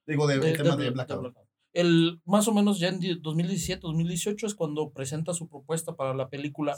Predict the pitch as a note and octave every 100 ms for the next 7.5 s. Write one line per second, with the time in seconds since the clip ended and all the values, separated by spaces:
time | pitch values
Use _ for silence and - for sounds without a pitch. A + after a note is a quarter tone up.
0 | - _ _ - D3+ D3+ B2 - _ _
1 | C#3 C3+ C#3 C#3 D#3+ D#3+ D#3+ D#3 D#3 D3
2 | C#3+ C3 C3+ C3 D3 F3+ F3 A#3+ - _
3 | _ _ _ A#3 C4+ D4+ _ _ - G3+
4 | B3 A3+ G#3 F3+ G3 F#3+ _ _ C4 D4+
5 | C4 F3+ E3+ G3+ F3 D3+ C3+ C3+ B3+ C4+
6 | - - D#3+ E3+ D#3+ C#3 C3+ F3+ D#3+ D#3
7 | F3 E3+ B3+ C4+ B3+